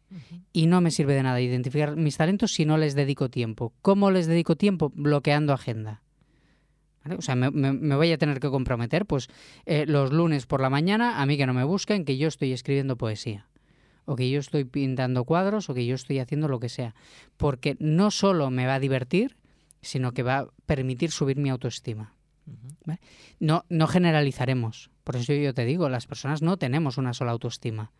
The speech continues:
Speaker 2: Yo me puedo se-, eh, sentir un gran amante y un mal compositor. Pues entonces cuando alguien, eh, me pregunta que, qué tal, pues diré, <laughs> "¿De qué?".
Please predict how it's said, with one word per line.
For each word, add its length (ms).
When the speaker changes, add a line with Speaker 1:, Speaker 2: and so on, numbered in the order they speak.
Speaker 2:
Yo 180
me 140
puedo 220
se-, 640
eh, 40
sentir 420
un 260
gran 220
amante 480
y 100
un 180
mal 420
compositor. 720
Pues 340
entonces 320
cuando 260
alguien, 380
eh, 280
me 220
pregunta 460
que, 420
qué 120
tal, 320
pues 280
diré, 960
<laughs> 80
"¿De 180
qué?". 220